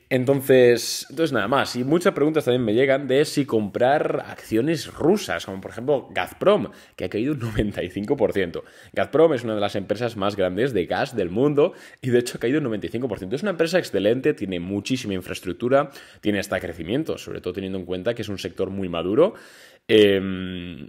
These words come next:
y está cotizando a per dos. A per dos. <laughs> Es, es increíble, desde luego. No me metería ahora mismo en Gazprom, principalmente porque, pues, todavía está la guerra abierta, está el frente abierto.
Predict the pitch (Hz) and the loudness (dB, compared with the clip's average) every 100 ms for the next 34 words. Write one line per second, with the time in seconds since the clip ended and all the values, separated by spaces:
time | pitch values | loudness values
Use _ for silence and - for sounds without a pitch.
0 | _ 113 95 110 135 131 151 151 - 143 | _ -10 -4 0 -2 0 -2 0 2 2
1 | 170 - 101 101 87 - - _ _ - | 2 -8 0 0 2 -6 -10 _ _ -14
2 | - 160 226 - _ _ - 98 98 85 | 0 2 2 -4 _ _ -8 0 2 0
3 | - - _ - - - - - - - | -6 -10 _ -4 -4 -4 -14 -20 -18 -20
4 | - - - 151 139 - 147 143 117 123 | -18 -18 -16 -16 -14 -2 0 4 6 6
5 | 165 143 113 113 127 151 151 - - - | 6 4 4 6 6 4 0 -16 -20 -2
6 | 113 170 185 170 147 135 127 123 120 110 | 4 6 6 4 4 4 4 2 0 0
7 | 107 98 - 120 160 160 104 92 104 104 | 0 0 4 4 4 0 -2 0 0 0
8 | 127 110 - 123 - - 95 - 90 87 | -2 -2 -2 -2 -2 -10 -16 -8 -8 -8
9 | 98 - 98 92 98 95 85 90 117 123 | -10 -6 -6 -2 -2 0 -2 0 0 0
10 | 113 104 98 - 101 110 90 87 98 110 | -4 -6 -8 -2 -2 0 -2 -2 0 0
11 | 139 147 - | 2 0 -2